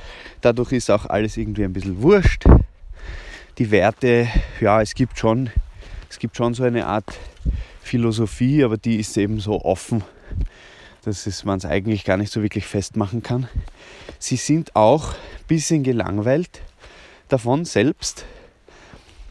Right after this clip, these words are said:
Also das ist auch, glaub ich, etwas, was der Georg super spielen kann. Einfach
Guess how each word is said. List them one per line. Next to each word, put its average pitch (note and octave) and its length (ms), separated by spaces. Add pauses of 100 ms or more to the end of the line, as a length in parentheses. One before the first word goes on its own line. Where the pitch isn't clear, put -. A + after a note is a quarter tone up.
(140)
Also A2 480 (1200)
das B2 160
ist C3+ 160
auch, A2+ 180 (380)
glaub C3 180
ich, B2+ 120
etwas, A#2+ 300
was A#2+ 140
der B2+ 140
Georg A2+ 340
super - 320
spielen A#2 340
kann. D3 280 (1120)
Einfach A#2+ 340